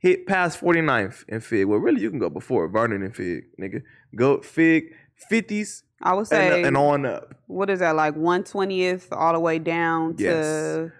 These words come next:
Speaker 1: From where that
Speaker 2: maybe
Speaker 1: Jack in the Box
Speaker 2: whatever
Speaker 1: is
Speaker 2: the,
Speaker 1: and that
Speaker 2: the
Speaker 1: check cashing
Speaker 2: twentieth
Speaker 1: place
Speaker 2: Street?
Speaker 1: on Imperial?
Speaker 2: Yeah.
Speaker 1: Imperial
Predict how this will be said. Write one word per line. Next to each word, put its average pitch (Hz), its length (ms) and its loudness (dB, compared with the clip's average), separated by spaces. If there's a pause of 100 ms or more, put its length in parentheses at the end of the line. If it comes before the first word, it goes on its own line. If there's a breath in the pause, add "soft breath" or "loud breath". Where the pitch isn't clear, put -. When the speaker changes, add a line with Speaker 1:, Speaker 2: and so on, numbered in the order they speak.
(120)
Speaker 1:
From 117 260 -2
where 127 140 4
that 139 120 4
Speaker 2:
maybe 170 60 2
Speaker 1:
Jack 151 240 2
in 160 80 0
the 151 60 0
Box 147 220 2
Speaker 2:
whatever 165 240 2
Speaker 1:
is 156 80 4
Speaker 2:
the, 170 40 2
Speaker 1:
and 147 100 2
that 139 140 2
Speaker 2:
the 170 80 0
Speaker 1:
check 160 140 2
cashing 165 260 2
Speaker 2:
twentieth 165 140 -2
Speaker 1:
place 165 300 2
Speaker 2:
Street? - 120 -20
Speaker 1:
on 135 160 2
Imperial? 185 580 4
Speaker 2:
Yeah. 156 320 -4 (180)
Speaker 1:
Imperial 190 680 4